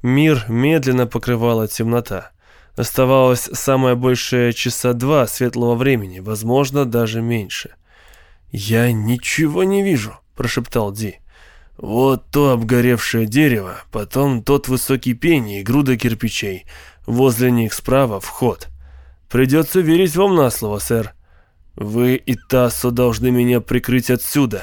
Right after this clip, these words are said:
Весь путь ко входу в бункер хорошо просматривается, и поэтому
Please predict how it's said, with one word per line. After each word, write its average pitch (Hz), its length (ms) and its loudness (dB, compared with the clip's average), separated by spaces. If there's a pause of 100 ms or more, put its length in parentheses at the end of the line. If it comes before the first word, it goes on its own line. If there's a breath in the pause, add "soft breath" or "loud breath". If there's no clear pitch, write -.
(120)
Весь 120 500 -2 (100)
путь 143 240 0
ко 131 160 -2
входу 131 380 0
в 110 80 -4
бункер 123 440 0
хорошо 120 460 -2
просматривается, 123 1000 -2
и 120 100 2
поэтому 117 640 0